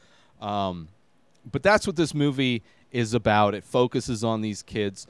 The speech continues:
who aren't necessarily good. They are damaged. They are degenerates. They are punks. So they're not, like, abiding by laws. There's scenes where they're going to different houses. They, like,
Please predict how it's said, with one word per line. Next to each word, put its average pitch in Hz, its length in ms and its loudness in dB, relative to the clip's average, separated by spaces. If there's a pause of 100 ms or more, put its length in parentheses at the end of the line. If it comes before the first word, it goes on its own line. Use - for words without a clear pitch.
(200)
who 294 100 0
aren't 311 200 4
necessarily 220 580 4
good. 214 340 4
They 233 160 4
are 233 160 6
damaged. 190 640 2
They 175 160 2
are 180 220 4
degenerates. 151 720 0
They 165 160 0
are 151 80 2
punks. 170 400 -2
So 151 120 -6
they're 196 140 0
not, 190 240 -2
like, 135 300 0 (560)
abiding 151 760 2
by 139 200 8
laws. 143 540 4
There's 151 260 2
scenes 175 500 -2
where 147 140 4
they're 131 220 0
going 147 420 2
to 143 100 -4
different 143 360 -4
houses. 127 560 -2
They, 117 100 -2
like, 110 260 0